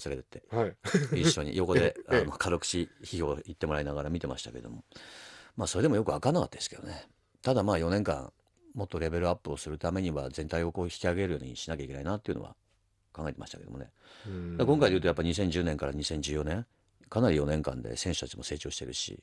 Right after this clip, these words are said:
Speaker 1: また違うワールドカップになるんじゃないかなと思いますけどもね。
Speaker 2: 本当にもう我々がね、見てるだけでも悔しいとか、なんかなっていうのがあるのに、北澤さんの場合、本当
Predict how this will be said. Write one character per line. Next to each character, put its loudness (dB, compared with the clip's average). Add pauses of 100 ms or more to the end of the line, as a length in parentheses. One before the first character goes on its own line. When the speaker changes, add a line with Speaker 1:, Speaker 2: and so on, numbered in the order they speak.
Speaker 1:
ま -6
た -10
違 -2
う 2
ワ 2
ー 2
ル 0
ド -2
カ -2
ッ -2
プ -10
に -10
な -4
る -4
ん -10
じ -10
ゃ -14
な -14
い -16
か -14
な -8
と -12
思 -10
い -8
ま -6
す -10
け -14
ど -16
も -14
ね。 -10 (220)
Speaker 2:
本 -6
当 -6
に -4
も 2
う 2
我 6
々 6
が 2
ね、 2 (160)
見 0
て 0
る 4
だ 0
け 0
で 2
も 0 (140)
悔 2
し -4 (180)
い -20 (120)
と -8
か、 0 (300)
な -6
ん -4
か -6
な 2
っ 0
て -4
い 4
う 4
の 2
が 2
あ 2
る 4
の 0
に、 2 (160)
北 0
澤 4
さ 0
ん 2
の 2
場 2
合、 2
本 2
当 0